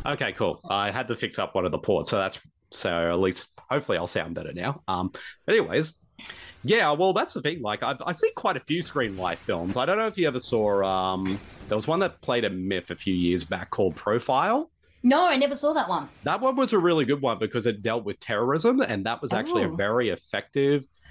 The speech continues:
Speaker 1: use of it. And of course, probably the best example of the, uh, screen life format is, uh, Searching with,
Speaker 2: Yes.
Speaker 1: uh, John Cho.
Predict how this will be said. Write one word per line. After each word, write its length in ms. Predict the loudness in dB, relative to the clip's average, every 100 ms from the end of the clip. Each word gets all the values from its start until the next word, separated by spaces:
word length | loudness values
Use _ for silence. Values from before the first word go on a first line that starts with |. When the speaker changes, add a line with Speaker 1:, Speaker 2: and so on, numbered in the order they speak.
| -8
Speaker 1:
use 260 | 0 0 2
of 120 | 0
it. 100 | 2
And 120 | 2
of 60 | 0
course, 200 | 0 0
probably 260 | 0 0 0
the 140 | 0
best 400 | -4 -6 -6 -6
example 580 | -4 0 0 0 0 0
of 240 | 0 -2
the, 220 | -2 -2 -2
uh, 160 | -2
screen 380 | -4 -2 0 0
life 280 | 0 0 -4 _ -20 -20 -12 -2
format 380 | 0 0 -2 -4
is, 300 | -2 -2 0
uh, 140 | -2
Searching 540 | -2 0 0 -2 -6 0
with, 100 | 0
Speaker 2:
Yes. 220 | 0 -2
Speaker 1:
uh, 20 | -4
John 220 | -4 -4
Cho. 380 | -4 -4 -4